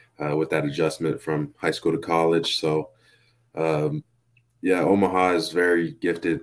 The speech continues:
physically and athletically, uh, so that will help him a lot just with the transition. Uh, he's a great scorer. He can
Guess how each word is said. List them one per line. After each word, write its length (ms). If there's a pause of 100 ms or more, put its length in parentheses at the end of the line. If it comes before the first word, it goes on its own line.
(120)
physically 540
and 100
athletically, 760 (320)
uh, 200
so 160
that 160
will 100
help 240
him 120
a 40
lot 340
just 240 (160)
with 100
the 80
transition. 800 (360)
Uh, 360 (420)
he's 140
a 60
great 200
scorer. 400
He 120
can 260